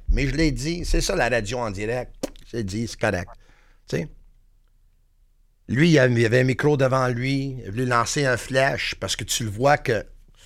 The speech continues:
ça l'a piqué au vif. Tu le vois. Il le dirait pas, mais tu le vois, ça l'a piqué. Les premières dix secondes, il avait même changé de couleur.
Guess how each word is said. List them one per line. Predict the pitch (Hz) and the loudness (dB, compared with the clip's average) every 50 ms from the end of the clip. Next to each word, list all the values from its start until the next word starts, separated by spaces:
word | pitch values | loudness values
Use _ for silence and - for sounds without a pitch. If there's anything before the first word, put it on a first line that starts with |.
| - - - - - - - | -18 -16 -16 -16 -16 -18 -12
ça | - - - | -4 0 2
l'a | 113 110 107 | 4 4 2
piqué | - - - - 170 | 0 -4 -2 2 2
au | 151 127 110 | 4 4 2
vif. | 104 113 120 - - | 2 0 -2 -2 -2
Tu | - - - | -2 0 0
le | 185 160 | 2 2
vois. | 127 139 170 202 196 196 165 113 - - - - _ _ _ _ _ _ _ | 2 2 2 2 2 0 -4 -8 -10 -14 -20 -20 _ _ _ _ _ _ _
Il | 107 123 | -4 -4
le | 120 | 0
dirait | 113 160 - 135 | 2 4 4 4
pas, | - - 180 160 | 4 4 2 2
mais | 131 113 104 | 2 0 0
tu | - - 160 | 2 2 2
le | 127 | 2
vois, | 101 110 113 104 85 87 | 2 2 2 2 2 0
ça | - - | 0 0
l'a | 113 107 | 0 0
piqué. | - 117 - - 113 98 - - - - - - | 0 -4 -6 -6 -8 -8 -8 -12 -18 -20 -6 -4
Les | 120 113 | -2 0
premières | - 165 180 180 160 | 2 2 4 4 2
dix | 131 113 143 | 2 2 -2
secondes, | 135 - 143 127 117 143 147 131 | 0 0 0 2 2 4 4 4
il | 120 | 4
avait | 107 117 120 | 4 4 6
même | 120 135 135 | 6 6 6
changé | 120 - - 113 104 113 107 117 | 6 6 8 8 8 8 6 4
de | 110 - | 2 2
couleur. | - 120 101 82 71 52 | 2 2 2 4 2 -2